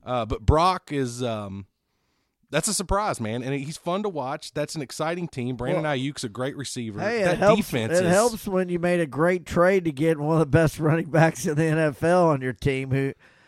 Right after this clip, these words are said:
Speaker 2: I mean, I know he's gimpy, but go, I mean, dude, they have weapons. They haven't really played anybody in a while. They're just sitting over there waiting in the sunny sun.
Speaker 1: And
Speaker 2: I'm
Speaker 1: you know
Speaker 2: telling
Speaker 1: Kyle
Speaker 2: ya.
Speaker 1: Shanahan is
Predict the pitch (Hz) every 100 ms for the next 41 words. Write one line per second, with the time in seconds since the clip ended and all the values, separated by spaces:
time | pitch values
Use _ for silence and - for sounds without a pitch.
0 | _ - 151 156 151 156 175 196 170 120
1 | - 175 202 151 139 123 127 127 107 156
2 | 180 151 _ 120 135 143 135 170 147 175
3 | 202 190 165 131 165 175 180 160 139 139
4 | 180 214 175 175 165 - - 156 185 196
5 | 196 170 190 190 196 190 180 190 190 196
6 | 190 - _ _ _ _ 147 214 208 254
7 | 214 - 202 175 180 170 165 139 123 139
8 | 143 127 123 123 110 127 123 - 147 143
9 | 160 170 - 175 151 135 120 107 101 127
10 | 131 143 156 180 175 170 175 160 - 160
11 | 147 123 110 104 101 101 107